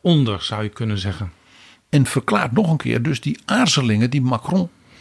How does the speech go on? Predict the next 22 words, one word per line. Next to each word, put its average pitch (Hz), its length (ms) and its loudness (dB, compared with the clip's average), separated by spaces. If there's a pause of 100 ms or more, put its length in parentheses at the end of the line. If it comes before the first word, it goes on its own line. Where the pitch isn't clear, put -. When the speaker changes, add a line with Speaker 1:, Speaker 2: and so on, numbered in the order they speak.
(120)
Speaker 2:
heeft 120 180 -2
geformuleerd. 110 720 -4 (880)
Want 147 180 0
die 165 240 2 (460)
denkt 151 360 0
dus, 147 400 -2
hè, 123 180 0
wat 131 140 0
ik 123 100 -2
noem 123 200 2
klassiek 135 460 -2
gaullistisch, 127 520 0
vooral 170 380 -2 (300)
aan 151 260 0 (240)
groeperingen 160 800 0
binnen 185 440 2
Europa, 131 640 -2
voor 202 340 0
Europa. 104 500 -2 (960)
Jaap, 180 280 0
waren 175 300 4
daar 160 180 -2